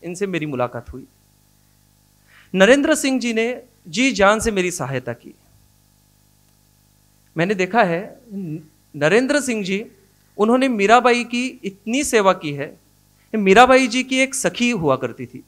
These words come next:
ललिता। ललिता के बाद मीराबाई जी की अगर किसी ने इतनी निष्ठा से सेवा की हो, तो नरेंद्र सिंह जी है।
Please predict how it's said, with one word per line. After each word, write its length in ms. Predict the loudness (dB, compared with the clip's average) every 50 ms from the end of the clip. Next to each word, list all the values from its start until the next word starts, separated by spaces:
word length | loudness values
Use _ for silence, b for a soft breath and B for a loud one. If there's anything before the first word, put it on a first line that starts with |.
| _ _ -4
ललिता। 580 | 2 2 2 2 2 -2 -6 -8 -10 -12 _ _ _ _ _ _ _ _ _ _ _ _ _ _ _ B B B B B B B 2
ललिता 480 | 6 6 8 8 6 6 6 6 4
के 220 | 6 6 4 4 4
बाद 720 | 4 6 8 10 10 10 8 4 0 -10 -18 -20 -20 _ _ _ _ -2
मीराबाई 480 | 2 6 8 8 8 8 6 4 2
जी 160 | 2 -2 -4
की 120 | -2 2 2
अगर 240 | 2 2 2 0 0
किसी 280 | -4 -6 -6 -6 -6
ने 280 | -4 -4 -4 -6 -8 -12 _ _ _ _ -10
इतनी 320 | -10 -10 -6 -4 -2 -2
निष्ठा 400 | 0 0 -2 -4 -2 2 2 2
से 160 | 4 2 -2 -4
सेवा 280 | -4 -2 -2 -2 -2
की 180 | -4 -6 -10 -10
हो, 400 | -6 -4 -4 -6 -6 -8 -14 _ _ _ _ _ _ -6
तो 120 | -6 -4
नरेंद्र 420 | -2 0 0 0 0 -2 -4 -6 -8
सिंह 260 | -8 -10 -12 -14 -16
जी 120 | -16 -18
है। 140 | -18 -20